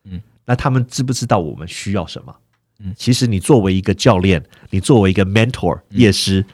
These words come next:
Speaker 2: 你不管是经验的投资，或者是财务的投资，对你来讲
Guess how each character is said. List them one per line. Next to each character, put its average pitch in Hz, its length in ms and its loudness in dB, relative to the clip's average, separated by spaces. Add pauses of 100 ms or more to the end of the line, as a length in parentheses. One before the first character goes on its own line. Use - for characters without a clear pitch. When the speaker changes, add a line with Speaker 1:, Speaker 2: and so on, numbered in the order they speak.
(340)
Speaker 2:
你 101 180 0 (600)
不 156 80 -8
管 92 160 2
是 107 120 -2
经 175 320 0
验 139 260 4
的 95 140 2
投 - 260 -4
资， 95 420 0
或 - 240 4
者 85 140 -4
是 90 100 -8
财 98 280 -2
务 120 120 2
的 98 80 2
投 80 220 -8
资， 87 260 -2 (140)
对 180 160 4
你 92 100 -2
来 80 140 -2
讲 82 180 0